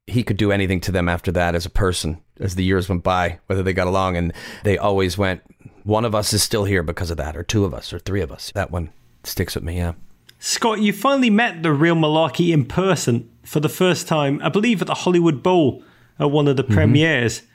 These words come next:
Speaker 2: What was it like meeting the man himself? Were you nervous?
Speaker 1: I was very nervous. My hand still hurts because he has one of the strongest <laughs> handshakes you will ever.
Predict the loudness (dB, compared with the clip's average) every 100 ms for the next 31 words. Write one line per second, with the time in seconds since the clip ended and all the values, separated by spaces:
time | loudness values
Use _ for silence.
0 | _ -6 0 2 2 0 0 -2 0 2
1 | 2 0 0 2 2 0 -4 -20 _ 0
2 | 2 2 2 2 2 0 0 2 0 -6
3 | -6 0 2 2 2 2 0 -2 -6 -20
4 | _ _ _ _ _ -20 -6 -2 0 2
5 | 2 0 0 -2 -2 0 0 0 0 0
6 | 0 0 2 0 -2 -8 -6 -4 -2 -2
7 | 0 0 0 0 0 0 -2 -4 -10 -20
8 | -20 -12 -8 -2 0 2 2 0 0 0
9 | 0 -2 -2 -2 0 0 0 -2 -2 -2
10 | 0 0 0 -2